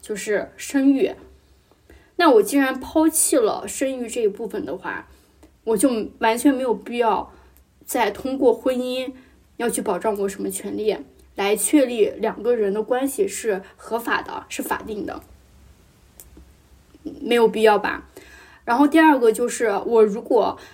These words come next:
完全抛弃结婚这个观念，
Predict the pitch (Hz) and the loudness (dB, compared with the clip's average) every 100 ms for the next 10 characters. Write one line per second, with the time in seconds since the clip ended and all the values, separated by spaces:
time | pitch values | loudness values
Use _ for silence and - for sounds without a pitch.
0 | - - 233 269 294 254 294 277 - - | -12 -4 -2 2 0 2 2 2 2 -2
1 | 208 208 247 247 240 - - - - _ | -2 -2 -4 -4 -4 -4 -6 -8 -18 _
2 | _ _ _ _ _ _ _ _ - 240 | _ _ _ _ _ _ _ _ 0 0
3 | 247 202 | 0 -2